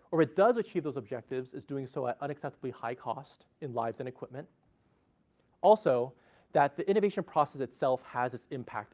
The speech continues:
on those outcomes, because of course, these are multi-causal outcomes. So what we might see is then that the new capability overpromised,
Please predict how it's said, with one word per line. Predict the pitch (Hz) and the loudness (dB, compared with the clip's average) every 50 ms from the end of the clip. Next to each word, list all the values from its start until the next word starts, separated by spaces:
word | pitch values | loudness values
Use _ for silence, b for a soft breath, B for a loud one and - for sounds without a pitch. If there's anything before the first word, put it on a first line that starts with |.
| _ | _
on | 131 120 113 113 107 | -2 -2 -2 0 -2
those | 113 107 107 | -4 -6 -4
outcomes, | 104 104 95 - - - 107 95 131 - | -6 -8 -10 -10 -14 -18 -18 -18 -18 -12
because | - 151 | -12 -10
of | 135 - | -6 -4
course, | 165 139 - - _ - | -4 -4 -4 -10 _ -8
these | 143 123 | -6 -6
are | 120 | -4
multi-causal | 107 120 - - - 117 - - 113 107 - - | -4 -6 -6 -6 -8 -12 -10 -10 -10 -10 -10 -10
outcomes. | 123 131 - - - 104 117 - _ _ b b b b b b b | -12 -12 -12 -14 -18 -20 -20 -20 _ _ b b b b b b b
So | - - 170 | 2 4 4
what | 196 | 4
we | 214 226 | 4 2
might | 202 208 196 160 | -2 -2 -4 -6
see | - - 269 269 | -8 -6 -2 0
is | 220 175 | 0 0
then | - 180 175 165 | 0 -2 -2 0
that | 160 147 139 - - _ _ | 0 -2 -2 -4 -10 _ _
the | - | -2
new | 170 202 277 269 | 0 0 -2 -4
capability | - - 247 - 180 135 135 139 135 135 123 117 117 110 110 110 - _ _ _ _ _ _ - - _ _ _ _ _ _ _ _ _ _ _ _ - | -6 -8 -8 -8 -8 -4 -2 0 0 0 0 -2 -4 -6 -8 -14 -18 _ _ _ _ _ _ -20 -20 _ _ _ _ _ _ _ _ _ _ _ _ 2
overpromised, | 151 143 185 190 - 151 - - - _ _ _ - | 4 4 2 0 -2 -6 -8 -8 -14 _ _ _ -20